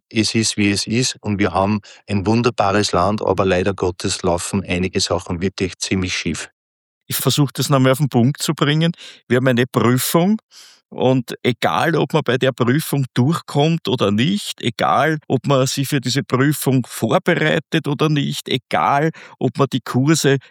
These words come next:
Speaker 2: besucht oder nicht, es bleibt völlig konsequenzlos. Es gibt keine Sanktionen,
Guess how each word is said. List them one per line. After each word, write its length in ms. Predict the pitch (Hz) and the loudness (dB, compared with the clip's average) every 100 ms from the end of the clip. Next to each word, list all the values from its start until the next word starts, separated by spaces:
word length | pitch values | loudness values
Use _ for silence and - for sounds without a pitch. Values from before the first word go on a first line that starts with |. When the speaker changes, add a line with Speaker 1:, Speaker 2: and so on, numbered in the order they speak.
| - | -4
Speaker 2:
besucht 520 | 113 - 156 202 - | -2 2 2 0 -2
oder 280 | - 151 160 | 0 2 2
nicht, 400 | 147 156 - - - - | 2 -2 -4 -10 -20 -8
es 140 | - - | -6 -2
bleibt 420 | 127 110 127 - - - | 0 0 0 -6 -20 -18
völlig 420 | - - 123 160 - | -4 2 2 2 0
konsequenzlos. 1120 | 147 135 127 117 95 120 - - 147 143 - - | 0 0 0 0 0 0 -2 0 2 2 -2 -6
Es 220 | - - - | -8 -6 -2
gibt 360 | 131 - - | -2 -2 -8
keine 240 | - 127 131 | -2 0 0
Sanktionen, 960 | - 131 - 123 110 123 131 131 131 | 0 -2 0 2 2 4 4 4 2